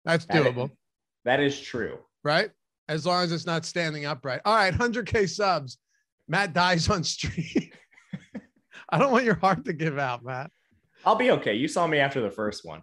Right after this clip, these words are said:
Speaker 1: I know, you were fine.
Speaker 2: We gotta
Speaker 1: Way
Speaker 2: be
Speaker 1: better
Speaker 2: more
Speaker 1: than
Speaker 2: worried
Speaker 1: Jordan.
Speaker 2: about Jordan Klein if he's on
Speaker 1: <laughs>
Speaker 2: that stream.
Speaker 1: Well, Jordan, Jordan knocked back a, a, a fifth of Grey Goose or whatever it was and, on a stream.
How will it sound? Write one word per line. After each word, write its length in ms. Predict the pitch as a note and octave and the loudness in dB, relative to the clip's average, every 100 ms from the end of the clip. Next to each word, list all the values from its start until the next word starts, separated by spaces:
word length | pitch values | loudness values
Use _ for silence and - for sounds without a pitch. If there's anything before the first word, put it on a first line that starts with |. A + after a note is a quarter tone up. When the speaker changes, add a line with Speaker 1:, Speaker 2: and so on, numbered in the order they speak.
| _ G2 - | _ -20 -2
Speaker 1:
I 120 | F3 | 2
know, 80 | G3+ | 4
you 160 | G#3+ A#3 | 4 4
were 80 | E3+ | 4
fine. 420 | E3+ G#3+ D4+ F3+ - _ _ | 4 2 2 -2 -10 _ _
Speaker 2:
We 60 | C3+ | 2
gotta 160 | F#3 | 6
Speaker 1:
Way 80 | G#3 | 6
Speaker 2:
be 60 | G3+ | 6
Speaker 1:
better 160 | A#3+ | 6
Speaker 2:
more 80 | F#3 | 6
Speaker 1:
than 60 | D#3 | 6
Speaker 2:
worried 160 | E3 | 6
Speaker 1:
Jordan. 160 | A3 D3+ | 6 6
Speaker 2:
about 100 | A2+ | 4
Jordan 320 | C3 C3+ B2+ | 2 2 2
Klein 280 | - A2+ G#2 | -2 -2 -2
if 100 | F#2 | -4
he's 180 | G2+ C#3+ | -6 -4
on 80 | F3+ | -4
Speaker 1:
<laughs> 60 | - | -4
Speaker 2:
that 120 | - | -2
stream. 480 | C4+ D#3+ C#3+ F#3 - _ _ _ _ _ - | 0 -2 -6 -10 -12 _ _ _ _ _ -6
Speaker 1:
Well, 160 | G#3 | -4
Jordan, 560 | F3+ G3+ C4+ C#4+ G3 C3+ - _ | -4 -4 -2 0 0 -2 -12 _
Jordan 380 | - A#3+ A#3 F#3+ | 0 0 0 0
knocked 320 | F#3+ F#3+ F#3 | 2 2 2
back 300 | F#3 F3 E3+ | 2 2 2
a, 200 | E3 D#3 D#3 | -2 -2 -4
a, 240 | E3+ D#3+ | -4 -2
a 40 | C#3 - | -4 -2
fifth 220 | G3 F#3 | 0 0
of 100 | F3 | -2
Grey 280 | C3 E3 G#3 | -2 0 2
Goose 360 | E3+ D#3 C#3+ D3+ | 0 -4 -4 -4
or 60 | |
whatever 380 | C#3+ C#3 C#3 C3+ | -2 -2 -2 -4
it 80 | C3+ | -4
was 340 | C#3 C3+ B2+ | -4 -4 -4
and, 220 | C#3 C3+ C3+ | -8 -8 -6
on 180 | D3+ C#3 | -6 -6
a 60 | |
stream. 480 | - - C#3 B2 | -8 -6 -6 -6